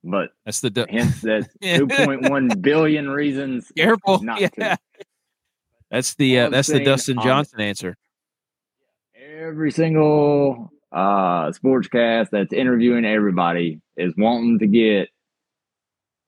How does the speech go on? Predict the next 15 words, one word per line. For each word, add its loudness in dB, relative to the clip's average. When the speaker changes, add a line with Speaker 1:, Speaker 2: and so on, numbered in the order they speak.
Speaker 1:
probably 2
the 2
most 0
P 2
C 2
sport 0
to 2
just 0
absolutely 2
badmouth 0
letting 0
these -2
guys 2
come -4
back -2